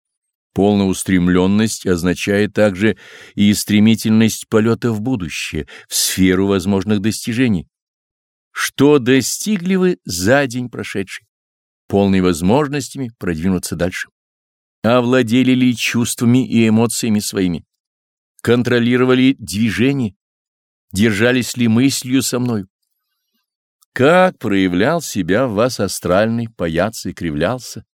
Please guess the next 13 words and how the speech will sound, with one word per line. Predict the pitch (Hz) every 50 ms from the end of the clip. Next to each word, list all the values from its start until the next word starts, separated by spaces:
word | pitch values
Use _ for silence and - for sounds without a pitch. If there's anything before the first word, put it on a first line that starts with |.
| _ _ _ _ _ _ _ _ _ _ _ _ _ _ _ _
Являли | - 95 113 135 143 143 135 127 127 135 139 139 139
ли | 135 135 135 135
лик | 139 139 131 120 110
сдержанности, | 92 90 87 85 98 131 131 110 98 98 104 98 92 85 - - - - 104 - - - _
спокойствия | - - - - 123 113 - - 135 143 135 - - - 131 135 135
и | 135
владения | 135 135 127 117 139 139 131 135 127
собою? | 113 - 120 113 107 101 87 78 - - - - - - _ _
Как | - 101 98 95 95 95 95 95 90
говорили | 92 101 98 98 95 90 90 90 95 92
с | - - -
людьми? | 98 98 90 90 107 127 135 127 95 78 - _ _ _ _ _ _ _ _ _ _ _ _ _ _ _ _ _ _
Как | - 107 104 95 - -